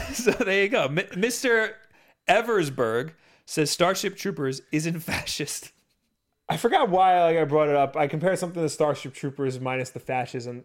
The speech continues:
Speaker 2: Starship Troopers has fascist elements to it because it's a commentary on the idea of fascism. That's what I was getting at.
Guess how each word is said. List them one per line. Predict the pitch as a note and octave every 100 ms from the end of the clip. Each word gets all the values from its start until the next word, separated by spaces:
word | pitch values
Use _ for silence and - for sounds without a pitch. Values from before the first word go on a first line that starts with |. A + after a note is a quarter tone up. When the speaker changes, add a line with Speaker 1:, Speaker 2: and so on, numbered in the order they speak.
| _
Speaker 2:
Starship | - - B3 B3 C4
Troopers | A3+ F#3+ G3 E3 C3+ - _ _ _ _ _ _ _
has | E3 F3+ C#3+ - - _ _ _ _ -
fascist | F3+ F#3+ G#3 E3 - - -
elements | E3+ F3+ D#3+ D3+ -
to | - D#3
it | C#3+
because | C#3+ C#3
it's | C#3 C#3
a |
commentary | - - D#3 D3+ D3 D3+ C#3 C#3 C#3
on | C3+ C3
the | B2+
idea | B2+ A#2+ C3 B2+
of | B2
fascism. | - - B2 A#2 B2+ A2 G2+ G2+ _ _ _ _ _ _
That's | D3 C#3+
what | C#3+
I | C3+ B2
was | A#2
getting | G#2+ G#2+ G#2
at. | G2+ G2+